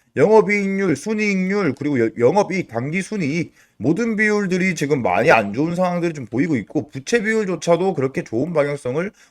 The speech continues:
어, 보이고 있지 않습니다. 유보율조차도 계속적으로 낮아지고 있죠. 회사에 지금 점점점 자본이 없어지고 있는 와중입니다. 자, 그러면서 이렇게 주가가 폭등이 나왔다는 건 솔직히 말이 안 되는 부분들이죠. 그럼 유진 로봇에 대해서 어떤 식으로 지금 주가를, 어, 알아봐야 되냐라고 한다면은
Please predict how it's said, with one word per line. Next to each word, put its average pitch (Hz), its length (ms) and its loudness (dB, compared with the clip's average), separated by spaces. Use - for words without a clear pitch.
어, - 180 -2
보이고 147 300 0
있지 139 160 0
않습니다. 95 480 -4
유보율조차도 180 720 -2
계속적으로 156 380 -6
낮아지고 143 420 0
있죠. - 220 -10
회사에 175 340 2
지금 156 240 -6
점점점 139 440 -8
자본이 123 360 -4
없어지고 160 420 -2
있는 156 140 -6
와중입니다. 92 720 -6
자, 175 100 8
그러면서 208 640 2
이렇게 170 300 -2
주가가 156 380 -2
폭등이 190 340 -6
나왔다는 120 400 2
건 139 100 -6
솔직히 127 260 -10
말이 95 220 -2
안 123 120 0
되는 107 180 -8
부분들이죠. - 520 -14
그럼 151 160 -4
유진 208 180 -2
로봇에 220 320 4
대해서 185 320 4
어떤 220 400 6
식으로 208 320 -2
지금 156 260 -4
주가를, 160 600 2
어, 107 160 6
알아봐야 143 560 6
되냐라고 113 720 4
한다면은 135 540 2